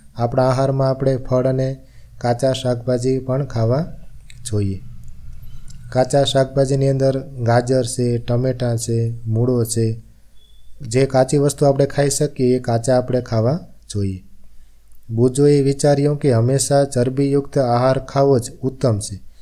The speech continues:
બુજોએ વિચાર કર્યો કે ચરબીવાળો ખોરાક ખાવો ઉત્તમ છે, કારણ કે ચરબીમાંથી આપણને વધારે શક્તિ મળે.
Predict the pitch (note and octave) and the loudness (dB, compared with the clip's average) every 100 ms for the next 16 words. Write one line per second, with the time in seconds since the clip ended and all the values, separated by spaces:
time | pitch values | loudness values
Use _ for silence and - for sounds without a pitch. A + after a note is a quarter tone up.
0 | - - - B2 B2+ C3 C#3+ D3 D3+ C#3+ | -18 -18 -12 0 2 4 6 4 6 4
1 | A#2+ A#2 A2 A2+ A2 A#2+ C3 C#3 C#3 C3+ | 4 2 2 0 0 0 2 4 4 2
2 | C3 C3 C3 B2 C3+ C3 C#3 C3+ C#3 A#2 | 2 0 0 0 -2 0 0 0 -2 0
3 | A2+ A#2+ A#2+ A#2+ A#2+ A#2+ B2 C3 C#3 C3+ | -2 0 -2 -2 -2 0 0 0 0 0
4 | C3 C#3 - - C#3 A#2+ B2 B2+ B2 A2 | -2 -2 -8 -2 0 0 -2 0 2 2
5 | A#2+ B2 A#2+ A#2 A2+ C3+ E3 - - - | 2 0 0 -4 -2 -4 -4 -8 -20 -20
6 | - A2+ A2+ G#2 | -6 2 2 2